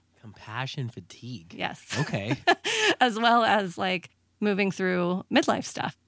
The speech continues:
Speaker 2: all of that coming up at the same time. But in therapy, a lot of times it's really, like, excavating, you know, childhood stuff and going deep into, like, trauma work and, like, I'm trained in Hakomi and, and different ways of, like, getting at that. So I'm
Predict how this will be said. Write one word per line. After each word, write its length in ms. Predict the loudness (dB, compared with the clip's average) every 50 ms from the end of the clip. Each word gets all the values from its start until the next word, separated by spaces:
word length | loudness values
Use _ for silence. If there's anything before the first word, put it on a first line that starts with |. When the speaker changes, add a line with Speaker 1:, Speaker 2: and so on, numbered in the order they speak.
| _ _ _ _ _ 2
Speaker 2:
all 200 | 4 6 6 6
of 60 | 6
that 160 | 4 2 4
coming 240 | 2 2 2 4 2
up 140 | 2 0 -2
at 60 | -6
the 80 | -8
same 160 | -6 -4 -4 -2
time. 240 | -2 -2 -4 -4 _ _ _ _ _ _ _ _ _ _ _ -6
But 120 | -2 0
in 100 | 0 2
therapy, 340 | 2 2 2 2 2 2 0
a 60 | 2
lot 140 | 2 2 0
of 60 | 0
times 220 | -4 -4 -4 -4
it's 180 | -4 -6 -6 -4
really, 280 | -4 -2 -2 0 -2 -2
like, 240 | 0 -2 -2 -2
excavating, 800 | -4 -8 -8 -8 -6 -8 -4 -2 -2 0 0 0 0 0 -2 -2
you 100 | -4 -2
know, 300 | -2 -2 -2 -2 -4 -6 -10 _ _ _ _ _ _ _ -10
childhood 460 | -2 2 2 2 2 0 -2 -4 -4
stuff 400 | -6 -6 -4 -4 -4 -4 -6 -6
and 360 | -4 -4 -4 -2 -2 -4 -2 0
going 320 | 0 0 0 0 -2 -4
deep 280 | -2 -2 -4 -4 -2 -4
into, 340 | -4 -4 -2 -2 -2 -2
like, 380 | 0 0 0 0 0 -2 -6 -14 -10 -8
trauma 360 | -2 2 2 4 4 4 2 0
work 320 | 0 0 -2 -2 -2 -4
and, 260 | -4 -4 -2 -2 -4 -6 _ _ _ _ _ _ _ _
like, 220 | -6 -6 -4 -2
I'm 160 | -2 -2 -2 -2
trained 260 | -2 -2 -2 0 0
in 80 | 0
Hakomi 540 | 0 0 -2 0 0 0 0 2 0 0 -2
and, 140 | -2 -4 -4 -2
and 160 | -2 -2 0
different 280 | -2 -2 -2 -4 -4 -2
ways 260 | -2 -2 -2 -2 -4
of, 120 | -6 -6
like, 160 | -4 -6 -6
getting 240 | -4 -4 -6 -4 -6
at 100 | -6 -6 -6
that. 160 | -8 -8 -6
So 140 | -4 -2 0
I'm 220 | 0 0 -2 -2